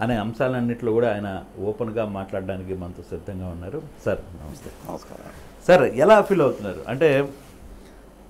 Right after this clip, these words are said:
Speaker 1: పిల్లి సుభాష్ చంద్రబోస్ అంటే ఒక విధేయతకు పెట్టింది పేరు. అది ఎవరు ఏమన్నా కాదన్నా తన మాట, తన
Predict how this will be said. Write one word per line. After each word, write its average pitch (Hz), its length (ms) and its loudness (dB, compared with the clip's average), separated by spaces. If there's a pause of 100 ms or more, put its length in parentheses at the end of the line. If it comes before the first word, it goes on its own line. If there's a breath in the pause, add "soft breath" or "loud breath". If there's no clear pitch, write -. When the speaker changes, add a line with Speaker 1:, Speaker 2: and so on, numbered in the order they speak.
Speaker 1:
పిల్లి 160 160 2
సుభాష్ 143 400 -2
చంద్రబోస్ 120 480 -2 (340)
అంటే 110 280 0
ఒక 98 240 -4
విధేయతకు 120 960 6 (800)
పెట్టింది 101 320 -6
పేరు. - 200 -10 (1080 loud breath)
అది 123 500 2 (320)
ఎవరు 127 480 6
ఏమన్నా 156 400 6
కాదన్నా 143 400 2
తన 123 200 0
మాట, 131 360 0
తన 117 580 -4